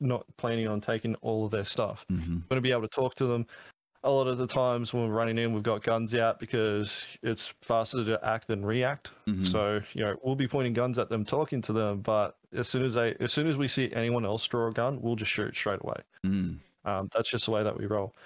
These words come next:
Speaker 1: But
Speaker 2: Mm-hmm.
Speaker 1: we'll always, like, we'll be pointing guns at you and talking to you at the same time,
Speaker 2: <laughs>
Speaker 1: you know,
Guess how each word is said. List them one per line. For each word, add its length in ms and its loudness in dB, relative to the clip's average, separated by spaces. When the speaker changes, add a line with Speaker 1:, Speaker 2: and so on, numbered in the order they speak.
Speaker 1:
But 80 2
Speaker 2:
Mm-hmm. 120 0
Speaker 1:
we'll 140 4
always, 340 4
like, 220 2
we'll 80 0
be 100 0
pointing 280 0
guns 240 2
at 100 0
you 100 2
and 140 2
talking 320 0
to 100 0
you 80 4
at 80 2
the 60 -6
same 260 -2
time, 400 -2
Speaker 2:
<laughs> 220 -14
Speaker 1:
you 100 -8
know, 180 -2